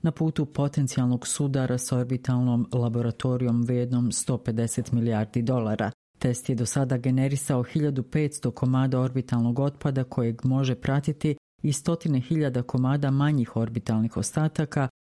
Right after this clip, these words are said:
koji sada ugrožavaju interese svih nacija,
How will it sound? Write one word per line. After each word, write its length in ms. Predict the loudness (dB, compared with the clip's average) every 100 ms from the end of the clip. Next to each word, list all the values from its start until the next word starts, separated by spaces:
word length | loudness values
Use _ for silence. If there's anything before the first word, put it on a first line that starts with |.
| _
koji 160 | -2 0
sada 280 | 0 0 0
ugrožavaju 640 | 0 0 2 2 2 2
interese 540 | 2 0 0 0 0 -4
svih 360 | -2 -2 0
nacija, 460 | 0 0 0 -2